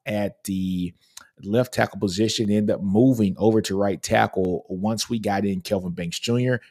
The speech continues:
Christian Jones has been an outstanding plus player at Texas, uh, since,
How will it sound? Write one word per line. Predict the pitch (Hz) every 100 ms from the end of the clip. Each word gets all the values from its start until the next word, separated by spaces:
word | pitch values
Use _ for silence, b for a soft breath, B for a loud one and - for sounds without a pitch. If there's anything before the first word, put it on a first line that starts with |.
| -
Christian | - - 98
Jones | 101 104 95
has | 87
been | 95 92
an | 90
outstanding | 90 82 - 98 95 87
plus | - 107 98
player | - - 110 107 87 b b b b _
at | 113 104 -
Texas, | - 101 - 101 95 85 b b b -
uh, | 101 98 87 -
since, | - 113 98